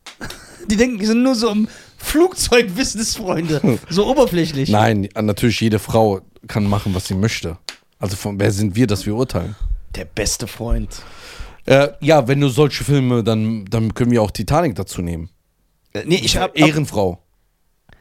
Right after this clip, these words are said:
Speaker 1: Ja, haben wir schon mal gesagt.
Speaker 2: Ja.
Speaker 1: D-, d-, die ihren Mann vor, kurz vor der Ehe nochmal betrügt mit so einem Obdachlosen, mit so dreckigen Füßen.
Speaker 2: Ja. Erstmal an dieser Stelle würde ich sagen, geht auf w w w nisa punkt t v.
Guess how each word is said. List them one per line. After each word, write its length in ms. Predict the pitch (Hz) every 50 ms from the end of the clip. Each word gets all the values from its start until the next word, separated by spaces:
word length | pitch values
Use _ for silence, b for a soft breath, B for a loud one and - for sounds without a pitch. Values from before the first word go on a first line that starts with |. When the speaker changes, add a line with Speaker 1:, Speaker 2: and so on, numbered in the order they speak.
| _ _
Speaker 1:
Ja, 260 | - 131 104 107 117 - -
haben 140 | - 170 170
wir 100 | 160 175
schon 120 | 175 208 208
mal 120 | 240 277
gesagt. 320 | 269 185 151 156 139 -
Speaker 2:
Ja. 240 | 113 117 131 151 131
Speaker 1:
D-, 120 | 104 - 135
d-, 160 | - 151 143
die 160 | 131 160 170
ihren 160 | 156 151 165
Mann 320 | 165 180 196 208 208 - - 127
vor, 260 | 123 - - 196 165
kurz 300 | - - - 233 208 -
vor 120 | - 208 190
der 100 | 180 185
Ehe 120 | 190 208
nochmal 200 | 202 202 196 190
betrügt 480 | 175 175 170 - 196 196 240 226 - -
mit 120 | 170 156
so 100 | 147 165
einem 120 | 170 160 B B B B B B B
Obdachlosen, 640 | 233 302 285 - - 226 190 214 202 196 180 175
mit 100 | 180 165
so 60 | 165 165
dreckigen 420 | 151 185 247 240 240 202 185 185
Füßen. 520 | - - 262 294 - - - - 135 120 110
Speaker 2:
Ja. 220 | 120 135 151 175 196 - - 170 151 120 - b b b b b b b b b b b b b b
Erstmal 460 | 175 185 180 190 180 180 180 180 -
an 120 | 156 143
dieser 200 | 139 147 151 143
Stelle 260 | 135 - 151 143 143
würde 120 | 131 135 117
ich 60 | -
sagen, 280 | 131 127 123 127 117 - _ -
geht 280 | 123 113 110 143 143 139
auf 180 | 120 110 - 107
w 140 | 110 120 123
w 140 | 117 113 110
w 140 | 123 131 131
nisa 320 | 120 113 110 104 117 120
punkt 280 | 117 - - 113 107 -
t 100 | - 107
v. 340 | - - 123 135 143 147 -